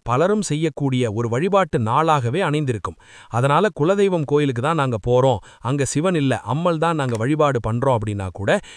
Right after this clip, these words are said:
நீங்க அம்பாளை உங்க கோயில்ல வழிபாடு பண்ண போறதுக்கு முன்னாடி வீட்டிலேயே சிவ வழிபாடு செய்துவிட்டு சிவபெருமானை வணங்கிட்டு போகலாம்.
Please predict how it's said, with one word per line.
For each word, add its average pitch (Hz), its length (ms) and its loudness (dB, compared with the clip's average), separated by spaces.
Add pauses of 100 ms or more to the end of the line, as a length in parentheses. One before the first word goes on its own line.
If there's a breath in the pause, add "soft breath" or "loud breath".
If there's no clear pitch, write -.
நீங்க 139 260 0
அம்பாளை 185 500 4
உங்க 135 300 -2 (100)
கோயில்ல 170 260 2
வழிபாடு 151 440 2
பண்ண 123 220 -2 (100)
போறதுக்கு 120 400 0
முன்னாடி 135 480 -2 (260 loud breath)
வீட்டிலேயே 208 600 2
சிவ 214 280 2
வழிபாடு 151 420 2
செய்துவிட்டு 120 520 -4
சிவபெருமானை 165 640 2
வணங்கிட்டு 135 520 -2
போகலாம். 101 420 0